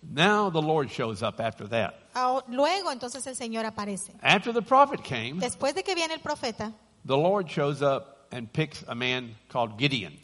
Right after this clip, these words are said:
Speaker 2: el Señor aparece y escoge un hombre llamado
Speaker 1: So I want you to
Speaker 2: Gedeón.
Speaker 1: see this process.
Speaker 2: Entonces quiero que miren este proceso.
Speaker 1: A lot of people want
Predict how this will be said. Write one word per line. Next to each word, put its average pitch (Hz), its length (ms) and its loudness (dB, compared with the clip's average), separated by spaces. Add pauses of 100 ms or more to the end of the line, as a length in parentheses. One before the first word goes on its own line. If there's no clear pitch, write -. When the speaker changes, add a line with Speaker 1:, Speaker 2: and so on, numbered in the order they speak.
Speaker 2:
el 240 100 -10
Señor 247 400 -2
aparece 262 640 -2
y 254 100 -8
escoge 247 400 -6
un 262 80 -6
hombre 254 240 -4
llamado 220 320 -4
Speaker 1:
So 220 100 2
I 139 40 0
want 175 160 0
you 233 40 0
to 254 60 2 (120)
Speaker 2:
Gedeón. - 20 -2
Speaker 1:
see 226 460 0
this 160 220 -4
process. 214 540 2
Speaker 2:
Entonces - 240 -14
quiero 320 240 -2
que 349 100 -4
miren 277 280 -4
este 277 200 -6
proceso. 226 720 -8
Speaker 1:
A 117 140 -4
lot 147 160 8
of 165 80 4
people 160 240 0
want 131 380 -2